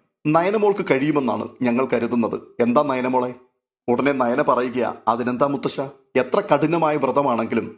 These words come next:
ദൈവകാര്യമല്ലേ, നമ്മളത് ചെയ്യാതിരിക്കുന്നത് ഒരു വിധത്തിൽ ദൈവനിന്ദയായിട്ട് തന്നെയാണ് ഞാൻ കരുതുന്നത്. അതുകൊണ്ട്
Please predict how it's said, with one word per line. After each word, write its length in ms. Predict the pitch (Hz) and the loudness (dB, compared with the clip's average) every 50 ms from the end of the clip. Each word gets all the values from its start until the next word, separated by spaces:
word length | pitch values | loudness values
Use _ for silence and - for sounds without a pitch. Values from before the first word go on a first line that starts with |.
| - | 0
ദൈവകാര്യമല്ലേ, 840 | - 127 127 123 127 143 139 147 143 139 147 135 120 110 107 104 107 - - - | 2 2 2 4 2 2 2 2 0 0 0 -2 -2 -4 -4 -8 -8 -8 -4 -2
നമ്മളത് 320 | 139 160 180 185 165 165 | 0 0 2 2 0 2
ചെയ്യാതിരിക്കുന്നത് 920 | - - 135 127 139 156 175 165 160 143 - 151 135 135 135 135 135 135 - - - _ _ _ - | 0 0 0 0 0 0 0 0 -2 -2 -2 -2 0 0 0 0 -2 -4 -8 -16 -20 _ _ _ 0
ഒരു 140 | 143 151 156 | 2 2 2
വിധത്തിൽ 420 | 151 147 151 - 156 147 147 143 143 | 2 0 0 0 0 0 -2 -4 -6
ദൈവനിന്ദയായിട്ട് 920 | 131 117 127 127 135 143 151 151 156 151 156 156 156 156 151 151 160 139 | 0 0 0 2 2 0 0 0 0 0 2 2 2 0 0 0 0 0
തന്നെയാണ് 320 | 135 127 143 143 123 117 117 | 0 0 0 -2 0 0 0
ഞാൻ 180 | 117 113 110 - | -2 -2 -2 -4
കരുതുന്നത്. 460 | 120 110 123 117 113 113 117 - - - - - _ _ _ - | -4 -4 -2 -2 -2 -2 -4 -6 -6 -10 -12 -18 _ _ _ 0
അതുകൊണ്ട് 440 | 123 127 131 131 127 117 135 131 | 0 2 2 2 2 2 2 0